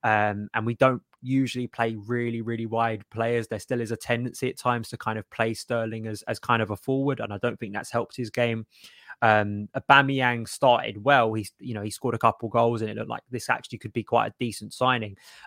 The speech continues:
Uh, but he's really gone off the boil in recent weeks.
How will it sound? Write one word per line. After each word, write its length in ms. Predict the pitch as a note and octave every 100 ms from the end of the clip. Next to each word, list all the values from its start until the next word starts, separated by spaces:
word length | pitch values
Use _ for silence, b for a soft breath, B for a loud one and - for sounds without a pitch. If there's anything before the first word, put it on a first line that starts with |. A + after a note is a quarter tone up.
| -
Uh, 220 | A2 G#2+
but 120 | A2+
he's 180 | A2 A2
really 200 | A#2+ A2+
gone 140 | A#2
off 120 | A2+ -
the 80 |
boil 260 | G2+ A2+ A2
in 120 | G#2+
recent 360 | G#2+ G#2+ - -
weeks. 380 | A2+ G#2+ -